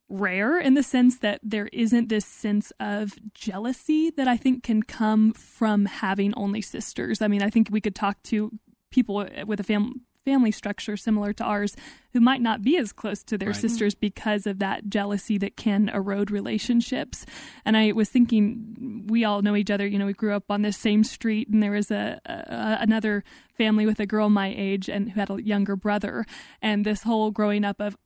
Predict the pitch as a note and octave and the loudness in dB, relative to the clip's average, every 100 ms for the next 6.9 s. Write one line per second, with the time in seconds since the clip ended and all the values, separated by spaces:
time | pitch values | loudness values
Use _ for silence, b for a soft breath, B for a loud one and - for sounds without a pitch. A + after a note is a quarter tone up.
0 | - G#3 G#3+ G#3+ A3 G#3+ A3 G#3+ G#3 G#3 | -6 0 4 4 6 8 8 8 4 2
1 | G3+ G3 G3+ G#3 A3+ A#3 A#3+ D#4 D4+ D4 | -2 -2 -2 0 2 4 4 6 8 10
2 | C4+ C4+ D4 F4 E4+ B3 C#4 A#3 - C#4+ | 10 8 8 8 6 4 2 2 2 2
3 | D4 - A#3+ G#3+ - _ _ - A#3+ A3+ | 2 2 0 0 -2 _ _ -2 2 4
4 | A3+ A3 G#3 G#3 G#3 - A3 - G3+ G#3 | 4 4 4 2 0 -2 -4 -2 -2 2
5 | G#3+ C4+ C4+ D4+ C#4 G#3 G#3 G#3 A3+ A#3 | 6 8 6 6 2 2 2 4 4 4
6 | G#3+ G#3 A3 G3 G3+ G3+ A3 G3+ | 2 2 0 0 -2 -2 -2 0